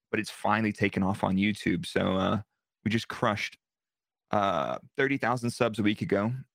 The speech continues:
on YouTube. Uh, then today, yesterday, forty thousand subs, and it looks like fifty thousand by the end of the week. So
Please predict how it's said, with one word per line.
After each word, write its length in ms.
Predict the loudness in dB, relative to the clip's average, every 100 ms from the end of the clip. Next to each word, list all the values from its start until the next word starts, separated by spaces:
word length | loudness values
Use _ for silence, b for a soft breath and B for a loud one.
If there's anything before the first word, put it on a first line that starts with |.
| -4
on 100 | 0
YouTube. 420 | 0 0 0 -2 -4 _
Uh, 260 | -4 -2 0
then 140 | 0 0
today, 500 | 2 2 2 0 -4 -10 _ _ _ -4
yesterday, 500 | 0 0 2 2 2
forty 360 | -2 0 2 2
thousand 380 | 0 0 -2
subs, 340 | -2 0 0 0
and 80 | 0
it 80 | 0
looks 200 | -2 0
like 200 | 0 0
fifty 300 | -2 -2 0
thousand 380 | 0 0 0 0
by 100 | 0
the 120 | 0
end 100 | 0
of 40 | 0
the 80 | 0
week. 260 | 0 -2
So 220 | -2 -2